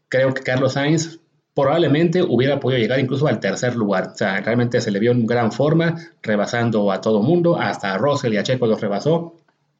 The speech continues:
sin mayores dificultades. Entonces sí, estaba realmente en un día muy, muy bueno para Carlos. El premio, pues sí, parece corto para él,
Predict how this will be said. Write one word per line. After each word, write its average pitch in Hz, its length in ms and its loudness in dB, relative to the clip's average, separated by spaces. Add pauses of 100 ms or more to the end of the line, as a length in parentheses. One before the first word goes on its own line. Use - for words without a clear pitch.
sin 120 220 0
mayores 110 260 2
dificultades. 117 640 -2 (340)
Entonces 117 240 0
sí, 139 200 -2
estaba 127 420 0
realmente 127 500 0 (260)
en 110 220 2
un 131 180 2
día 131 400 0
muy, 139 400 2
muy 127 140 0
bueno 120 320 0
para 107 180 -2
Carlos. 147 420 0 (460)
El 104 220 -2
premio, 135 420 0
pues 104 160 -4
sí, 104 140 -4
parece 113 420 -2
corto 113 360 0
para 101 200 -2
él, 139 280 -2